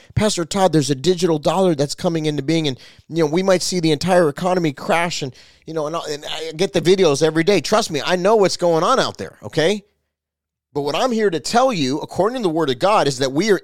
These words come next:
in the world, but we're not of it, and we can walk in complete and total victory right now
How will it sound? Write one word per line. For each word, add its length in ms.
in 180
the 80
world, 300
but 160
we're 100
not 220
of 160
it, 80
and 200
we 200
can 420
walk 420
in 140
complete 640
and 180
total 420
victory 480
right 460
now 520